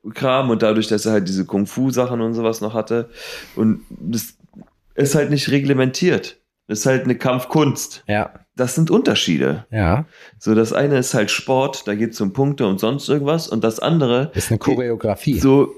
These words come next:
Speaker 1: ist eine Choreografie und ist darauf ausgezielt, am Ende den Gegner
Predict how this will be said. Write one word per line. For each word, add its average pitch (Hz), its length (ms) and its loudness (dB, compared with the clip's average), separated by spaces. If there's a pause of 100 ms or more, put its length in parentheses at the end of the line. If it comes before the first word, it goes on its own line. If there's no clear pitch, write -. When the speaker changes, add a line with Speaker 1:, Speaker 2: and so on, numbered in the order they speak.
(100)
Speaker 1:
ist 139 200 2
eine 143 80 2
Choreografie 135 800 2
und 135 360 0 (400)
ist 165 240 0
darauf 135 420 0
ausgezielt, 196 800 2
am 160 180 2
Ende 180 460 4 (800)
den 135 240 4
Gegner 143 680 2